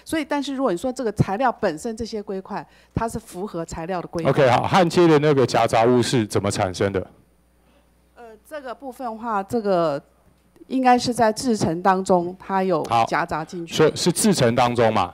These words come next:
Speaker 2: 所以谁要，谁要负责？
Speaker 1: 这个部分的话，厂家他们这个承认是他们制程的上面的一个问题，所以他们要会改善他们相关的这个检测，因为他其-，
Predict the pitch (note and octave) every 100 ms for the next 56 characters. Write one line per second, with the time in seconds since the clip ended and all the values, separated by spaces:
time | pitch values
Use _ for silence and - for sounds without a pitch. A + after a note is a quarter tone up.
0 | - - D3+ C3 C3+ D3 - - - -
1 | D3 D3+ D3+ C#3+ A2 F#2 - _ _ _
2 | _ _ _ - D#4 B3 B3 B3+ C4 A#3+
3 | B3 G#3 - E3+ F3 G#3+ A3 A3 G#3+ E3+
4 | E3+ - G#3 F3 E3 F#3 F#3 G#3+ G3 G3
5 | G3+ F#3 F3+ A#3 F#3+ E3 E3 E3 G3+ F3+
6 | F3 D#3+ D#3+ F3 F3+ E3+ D3+ D#3 G3 E3
7 | F#3 F#3 E3+ F3+ F3 - - - F#3 E3+
8 | F3+ D#3 D#3+ F3+ F3+ E3+ E3+ D3+ F3 D3
9 | - - - - - G3+ D#3+ - A3 B3+
10 | C4 G#3 C4+ C4+ B3+